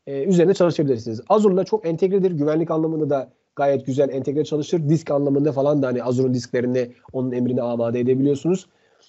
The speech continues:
E, birçok açıdan işte notebook sunması, Power B I ile entegrasyonu ves-, vesaire, A-, Azure'daki diğer servislerle entegrasyonu vesaire açısından, e, Azure üzerinde gayet, e, kullanışlı, güzel bir Spark Engine haline gelmiştir arkadaşlar.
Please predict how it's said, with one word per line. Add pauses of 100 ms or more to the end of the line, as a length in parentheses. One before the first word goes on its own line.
(320)
E,
birçok
açıdan
işte
notebook
sunması,
Power
B
I
ile
entegrasyonu
ves-,
vesaire, (360)
A-,
Azure'daki
diğer
servislerle
entegrasyonu
vesaire
açısından, (320)
e,
Azure
üzerinde
gayet, (320)
e,
kullanışlı, (100)
güzel
bir
Spark
Engine
haline
gelmiştir
arkadaşlar.